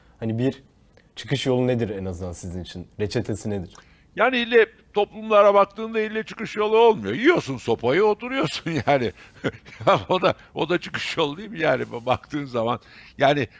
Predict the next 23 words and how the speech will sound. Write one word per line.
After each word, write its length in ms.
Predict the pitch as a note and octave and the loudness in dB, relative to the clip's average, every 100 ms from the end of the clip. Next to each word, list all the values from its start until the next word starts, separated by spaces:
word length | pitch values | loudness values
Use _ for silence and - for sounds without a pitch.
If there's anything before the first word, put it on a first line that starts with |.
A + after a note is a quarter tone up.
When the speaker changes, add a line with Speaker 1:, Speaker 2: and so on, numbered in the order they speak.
| _ | _
Speaker 2:
hani 260 | - C3 B2 | -4 -2 -4
Speaker 1:
Doğru. 80 | - | -6
Speaker 2:
ille 480 | D#3 D#3+ D#3 A#2+ - _ C3+ | -6 0 2 2 -4 _ -16
bir 80 | |
toplumun 580 | - C#3+ - C#3+ D3 D3 | -10 -10 -10 -12 -14 -8
ille 480 | C#3 E3+ D#3 C#3 A#2 _ _ E2 | -4 -2 2 2 0 _ _ -2
yaptığı 520 | A#2+ B2+ - D#3 D3 | 2 2 0 0 2
hatalardan 760 | C3 B2+ B2+ B2+ B2+ B2 B2 A2 | 2 2 4 4 4 4 4 4
ders 280 | B2+ - | 2 4
alıp 260 | C3 G#2 A2+ _ _ _ _ _ _ _ _ _ _ _ _ _ _ _ - | 2 2 -2 _ _ _ _ _ _ _ _ _ _ _ _ _ _ _ -8
o 320 | C3 C3+ B2+ - A2+ | -2 0 -2 -8 -2
dersi 580 | A2 A#2 A2 A2 A#2 G#2 - - | 2 4 2 -6 -8 -8 -12 -6
şey 100 | B2 | -4
yapması, 580 | A#2 - A2 - A#2+ A2 | -4 -6 -10 -10 -10 -4
böyle 260 | B2 A#2+ | -4 -4
bir, 140 | A2 G#2+ | -8 -6
böyle 220 | A#2 A#2 | -4 -4
bir 60 | |
şey 100 | F3 | -4
yok. 100 | F3 | -6
İnsanlarda 680 | C#3+ A#2 C#3+ E3+ G3+ G#3 A3 | -6 0 0 4 2 4 2
da 140 | E3+ B2 | 4 0
öyle. 300 | A2+ B2 | 0 -2